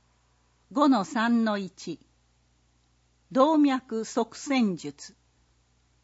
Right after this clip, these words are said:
腎臓に血液を送っている腎動脈を人工的に閉塞させることで、がんに血液が流れ込まないようにする方法です。がんの摘出ができない場合や、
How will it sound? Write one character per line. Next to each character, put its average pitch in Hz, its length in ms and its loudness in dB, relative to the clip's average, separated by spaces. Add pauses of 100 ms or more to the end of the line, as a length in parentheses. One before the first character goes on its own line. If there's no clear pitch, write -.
(720)
腎 285 300 2
臓 285 240 0
に 254 160 2
血 262 320 -6
液 214 380 -4
を 170 80 -4
送 165 180 -8
っ 185 40 -6
て - 280 -12
い 170 140 -8
る 156 200 -10 (380)
腎 277 380 2
動 262 220 2
脈 156 440 -8
を 139 120 -10 (360)
人 262 240 4
工 247 240 2
的 214 320 -6
に 180 180 -8
閉 254 240 0
塞 254 220 -6
さ 233 220 -4
せ 220 200 -4
る 202 100 -10
こ 196 140 -6
と 185 160 -6
で、 127 140 -14 (840)
が 247 160 2
ん 233 80 2
に 196 160 -4
血 226 320 -4
液 233 260 -4
が 165 140 -6
流 180 60 -6 (220)
れ 269 100 0
込 269 160 -2
ま 269 140 4
な 220 160 2
い 180 80 -4
よ 170 140 -4
う 156 60 -6
に 160 120 -6
す - 160 -12
る 160 140 -8
方 180 240 -6
法 165 300 -8
で 156 120 -12
す。 - 240 -20 (1400)
が 262 160 4
ん 233 120 2
の 180 100 -2
摘 226 320 -2
出 - 280 -8
が 208 180 0
で 226 100 0
き 277 140 0
な 233 160 4
い 170 100 -4
場 175 220 0
合 170 60 -2
や、 160 300 -10